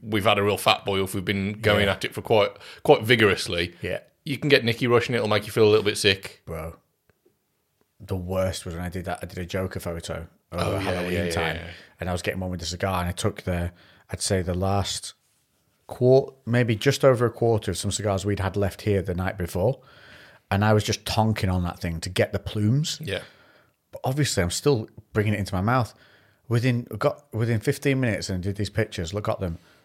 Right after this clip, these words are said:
Speaker 2: I was the, I was suddenly this overwhelming nausea.
Speaker 1: Mm.
Speaker 2: I was like, "Oh, hell," I've got a massive, horrible head rush. I went to lie down on the sofa in the kitchen. I t-, I t-, anyone who was around was like, "Please be quiet.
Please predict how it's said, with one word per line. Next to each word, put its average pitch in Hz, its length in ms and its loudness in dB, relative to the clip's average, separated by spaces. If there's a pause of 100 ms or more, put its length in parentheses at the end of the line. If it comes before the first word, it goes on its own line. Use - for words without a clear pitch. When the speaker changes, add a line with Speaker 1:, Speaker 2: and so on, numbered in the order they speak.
(180)
Speaker 2:
I 127 380 -2 (840)
was 107 380 2
the, 98 260 0 (200)
I 104 120 4
was 95 160 -2
suddenly 117 300 2
this 90 100 -6 (120)
overwhelming 104 920 6
nausea. 95 520 4 (220)
Speaker 1:
Mm. 92 100 -14
Speaker 2:
I 92 40 -4
was 95 120 2
like, 104 140 4
"Oh, 104 400 6
hell," 98 380 0
I've 90 120 -2
got 92 100 -6
a 98 40 2
massive, 113 400 4
horrible 123 580 4
head 107 200 2
rush. 92 400 -4 (440)
I 139 40 4
went 156 160 6
to 143 80 4
lie 139 300 6
down 127 200 4
on 110 60 2
the 104 40 2
sofa 120 300 2
in 104 60 0
the 104 60 -4
kitchen. 95 380 -4
I 95 80 -2
t-, 120 140 0
I 107 180 0
t-, - 160 -6
anyone 120 420 2
who 117 40 4
was 110 120 2
around 104 300 2
was 87 120 -4
like, 90 200 -2
"Please 87 140 -6
be - 80 -20
quiet. - 280 -8